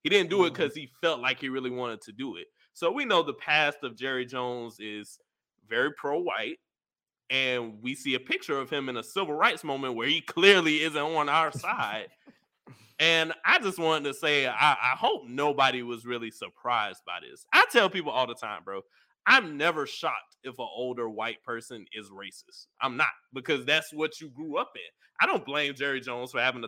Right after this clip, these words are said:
Speaker 1: thoughts he may have or the feelings or the viewpoint on how he wants society to be. He grew up in prime pre-civil rights, pre-Jim Crow move,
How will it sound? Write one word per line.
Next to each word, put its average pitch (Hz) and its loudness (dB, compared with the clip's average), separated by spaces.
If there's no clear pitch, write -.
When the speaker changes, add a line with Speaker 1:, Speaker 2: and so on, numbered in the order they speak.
Speaker 1:
thoughts 123 -4
he 131 -10
may 117 -4
have 117 0
or 120 -2
the 98 -12
feelings 131 -4
or 113 -2
the 120 -6
viewpoint 139 -6
on 127 -4
how 131 4
he 143 -4
wants 131 -10
society 120 -2
to 117 -6
be. 143 -10
He 269 2
grew 214 -4
up 180 0
in 123 -4
prime 208 2
pre-civil 233 0
rights, 135 -2
pre-Jim 214 -2
Crow 226 -2
move, 208 0